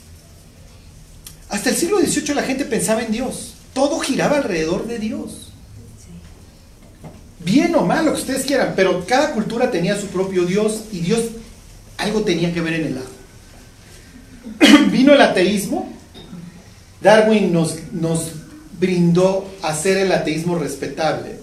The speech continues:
No solamente respetable, atractivo, lo que ustedes quieran. Esto es ridículo. O sea, piénselo, el iris, el tímpano, el hígado, de repente aparecieron.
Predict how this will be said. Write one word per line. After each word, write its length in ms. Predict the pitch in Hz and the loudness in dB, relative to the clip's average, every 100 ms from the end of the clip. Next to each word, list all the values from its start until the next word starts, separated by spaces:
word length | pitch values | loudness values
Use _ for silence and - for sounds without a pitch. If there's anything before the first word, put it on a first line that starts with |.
| - - - - 175 151 156 | -16 -16 -16 -16 -14 -12 -10
No 100 | 165 | -6
solamente 320 | 214 226 - 180 | 0 2 2 2
respetable, 720 | 160 - - 190 143 120 - - - - - | 0 -4 -2 0 0 -4 -8 -14 -20 -20 -20
atractivo, 680 | - - - - 214 233 156 | -14 -10 -10 -4 0 0 0
lo 120 | - | -2
que 60 | - | -4
ustedes 280 | 185 175 | -2 -2
quieran. 280 | - 185 143 123 - - - - - | -2 -4 -4 -8 -14 -18 -20 -20 -8
Esto 200 | 339 - 440 | -4 2 2
es 80 | 381 | 2
ridículo. 680 | 269 190 311 - 294 165 | -2 -2 -2 -4 -6 -6
O 1300 | - - - - - - - - - - - - - | -10 -14 -20 -20 -20 -20 -20 -20 -20 -20 -20 -20 -4
sea, 180 | 294 294 | -4 -2
piénselo, 600 | 247 349 381 226 196 196 | -2 0 0 -2 0 0
el 140 | 220 | 2
iris, 580 | 269 359 170 127 - - - - - - - - - - - - - - | 4 4 2 -2 -6 -10 -14 -20 -20 -20 -20 -20 -20 -20 -20 -20 -18 -4
el 200 | 226 220 | -2 0
tímpano, 800 | 254 349 - 254 190 175 180 - - - - - - | 0 0 2 0 0 -2 -4 -6 -12 -20 -20 -12 0
el 180 | 202 | 2
hígado, 680 | 285 330 311 254 208 202 202 | 4 4 4 4 2 0 -2
de 120 | 185 254 | 0 2
repente 320 | 262 277 311 | 2 2 2
aparecieron. 800 | 294 240 226 240 254 185 - | 2 0 0 0 0 0 -4